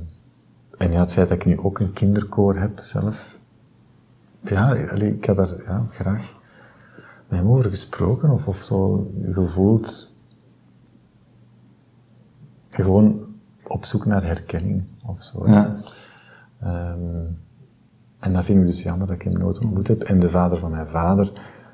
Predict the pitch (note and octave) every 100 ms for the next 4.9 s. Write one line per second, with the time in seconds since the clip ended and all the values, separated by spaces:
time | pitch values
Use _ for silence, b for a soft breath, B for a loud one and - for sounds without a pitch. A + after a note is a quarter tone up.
0 | B B - F2+ E2 F#2 - E2 D#2+ -
1 | G2+ G#2 G2+ G2 F#2 - F#2+ - - -
2 | _ - - F#2 F#2+ F#2+ F2 F2 F2 F2
3 | - G2 F2+ F2 - F#2+ G2+ G2+ G2+ G2
4 | F2 - F2+ E2+ F2 F#2 G2 F#2